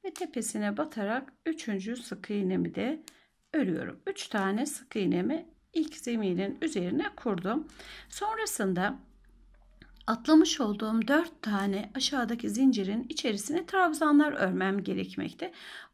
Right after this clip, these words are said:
Onun için zincirimi şöyle öne doğru alıyorum. Bakınız, şu şekilde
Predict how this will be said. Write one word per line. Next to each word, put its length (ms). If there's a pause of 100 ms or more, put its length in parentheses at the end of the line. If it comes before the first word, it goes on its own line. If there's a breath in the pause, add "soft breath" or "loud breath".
(120)
Onun 100
için 300
zincirimi 560
şöyle 280
öne 340
doğru 320
alıyorum. 680 (420 loud breath)
Bakınız, 400
şu 120
şekilde 680